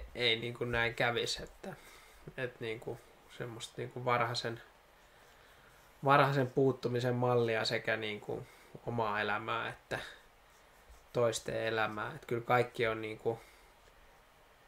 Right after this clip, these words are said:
no ei voi sanoa kaikki, mut niinku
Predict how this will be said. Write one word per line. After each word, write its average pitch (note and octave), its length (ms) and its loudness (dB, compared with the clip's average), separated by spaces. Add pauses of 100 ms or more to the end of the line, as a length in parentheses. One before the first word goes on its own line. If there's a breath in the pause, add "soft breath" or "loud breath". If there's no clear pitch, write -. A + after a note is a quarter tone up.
(300)
no B2 120 -2
ei B2 160 4
voi B2+ 100 4
sanoa B2 280 2
kaikki, A#2+ 500 4
mut A#2 260 -6
niinku A2+ 420 -2